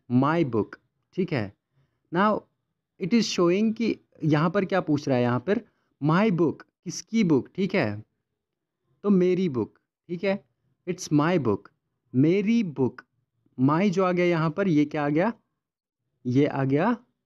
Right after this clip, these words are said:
हमारा डिटरमाइनर। It's very simple to understand it। I hope you are, you are getting me, right? ठीक है, it's very, very simple। Let's take the second example, that is,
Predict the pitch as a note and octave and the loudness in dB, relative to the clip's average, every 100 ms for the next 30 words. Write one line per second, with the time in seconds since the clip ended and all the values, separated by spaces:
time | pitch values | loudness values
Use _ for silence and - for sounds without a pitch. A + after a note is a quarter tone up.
0 | _ A#2+ A#2+ A#2 G3+ E3+ C3 - C3 A2 | _ 0 2 2 0 0 0 0 0 0
1 | F#2+ F#2+ F#2 F#2 _ - A3+ A#3 F#3 F#3+ | 0 -4 -6 -10 _ -14 -6 -2 2 2
2 | A#3+ B3 - F#3+ D#3 D#3+ D3+ C3 A#2 A#2 | 2 0 0 0 0 0 0 0 0 0
3 | A#2 - G#2 G2+ F#2+ - C#3 F3+ G#3 F#3 | -4 -4 -2 -2 -2 -6 0 0 0 0
4 | E3+ - _ - C3 C#3+ C3+ B2 A#2+ A2+ | -2 -6 _ -4 0 0 0 0 0 0
5 | G#2 A2+ E3 G#3+ - _ _ _ G3 A#3+ | 0 -2 -2 -2 -8 _ _ _ -6 -4
6 | B3 - _ - F#3 F3+ F3+ E3+ D3 C3+ | -4 -8 _ -14 -6 0 2 2 0 -2
7 | G#2+ G2+ F#2+ - _ _ _ _ _ D3 | -2 -2 -4 -6 _ _ _ _ _ -4
8 | F#3+ - - E3+ E3 - C#3 B2 B2 A#2+ | -4 -4 0 0 0 -2 -2 0 0 0
9 | B2 A#2 F3+ F#3+ - - C3+ F#3 | 0 0 0 -2 -6 -4 0 0